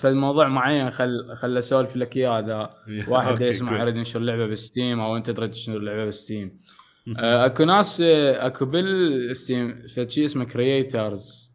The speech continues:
Speaker 1: آه، ذولا عندهم مثل صفحات بستيم ويسوون
Speaker 2: أي.
Speaker 1: ريكومندد للألعاب ويجي، عرفت شلون؟
Speaker 2: أي.
Speaker 1: آه، ناس راح تدز لك إيميلات، تقول لك: "اعطينا كيات وإحنا راح ننشر لك اللعبة"، وهاي ياخذون الكيات ينزلوها بمواقع يبيعوها هم، عرفت شلون؟
Speaker 2: <laughs> ترى، ترى
Speaker 1: إيه،
Speaker 2: والله،
Speaker 1: والله.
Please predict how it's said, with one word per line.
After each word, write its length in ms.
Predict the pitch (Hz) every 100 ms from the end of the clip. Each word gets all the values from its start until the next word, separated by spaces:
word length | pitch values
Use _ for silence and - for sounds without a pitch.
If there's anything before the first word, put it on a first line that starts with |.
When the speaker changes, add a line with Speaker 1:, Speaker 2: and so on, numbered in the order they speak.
| _
Speaker 1:
آه، 420 | 104 104 107 104 104
ذولا 580 | 123 143 131 120 113
عندهم 340 | 110 117 120 113
مثل 240 | 123 123
صفحات 540 | 113 120 117 120 123 107
بستيم 720 | 104 - 127 123 120 117 - - _ _ _
ويسوون 580 | 107 110 110 107 110 117
Speaker 2:
أي. 80 | 113
Speaker 1:
ريكومندد 440 | 113 120 123 117
للألعاب 420 | 113 104 110 113
ويجي، 480 | 107 113 110 101 98
عرفت 320 | 95 113 -
شلون؟ 380 | 113 - 127 143 143 - _ _ _ _ _
Speaker 2:
أي. 60 | 113 117 120
Speaker 1:
آه، 20 | 127
ناس 280 | 185 202
راح 100 | 175
تدز 260 | 156 165 165
لك 160 | 165 151
إيميلات، 720 | 139 135 135 147 117 - - - _ -
تقول 200 | 160 170
لك: 160 | 156 -
"اعطينا 300 | 180 170 160
كيات 440 | - 175 185 175
وإحنا 220 | 143 156
راح 140 | 147 143
ننشر 340 | 139 135 147
لك 240 | 143 139
اللعبة"، 340 | 139 143 139 139
وهاي 340 | 127 135 127
ياخذون 360 | 135 139 165 180
الكيات 500 | 170 175 175 214 220
ينزلوها 360 | 175 131 139
بمواقع 500 | 135 127 120 107 110
يبيعوها 520 | 117 127 123 120 104 101
هم، 140 | 95
عرفت 360 | 90 101 113 123
شلون؟ 380 | 123 156 180
Speaker 2:
<laughs> 2000 | 185 - - - - 277 240 - - - - _ _ _ - - _ _ _ _
ترى، 280 | - 117 123
ترى 200 | - 147
Speaker 1:
إيه، 160 | 180 -
Speaker 2:
والله، 220 | - 117
Speaker 1:
والله. 300 | 127 92